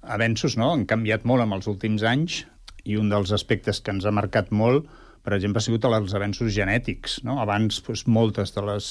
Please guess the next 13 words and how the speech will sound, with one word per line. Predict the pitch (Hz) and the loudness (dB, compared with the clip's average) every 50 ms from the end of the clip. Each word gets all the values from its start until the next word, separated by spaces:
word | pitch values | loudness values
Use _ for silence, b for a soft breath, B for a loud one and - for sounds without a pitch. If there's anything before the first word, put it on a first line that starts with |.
| - - - | -8 -8 -6
malalties | - - 101 104 104 98 92 - 113 110 117 131 139 131 - - - - | -4 -2 0 2 0 0 0 2 2 4 4 4 2 0 -6 -8 -4 0
no | 113 117 117 | 2 2 4
arribàvem | 110 104 113 101 104 107 101 107 104 98 95 95 95 98 - - _ - | 4 2 2 2 2 2 2 0 -2 -4 -4 -6 -8 -10 -14 -18 _ -10
a | - 110 110 | -8 -6 -6
un | 104 | -4
diagnòstic | 101 107 107 98 101 101 98 92 - - 104 95 | -2 -2 0 0 0 0 -2 -4 -4 -4 -4 -2
definitiu, | 101 104 98 - 107 101 98 95 90 117 123 139 170 B B B B B B B B B B B | -2 -2 -2 0 0 0 0 0 2 2 4 4 2 B B B B B B B B B B B
i | B - 113 | B -2 0
en | 107 | 0
el | 107 | 2
moment | 104 104 104 107 104 | 2 2 2 2 2
actual, | 101 - - - 107 107 110 107 | 2 0 0 0 2 2 2 0
cada | - 117 117 113 113 110 | 0 2 2 2 2 0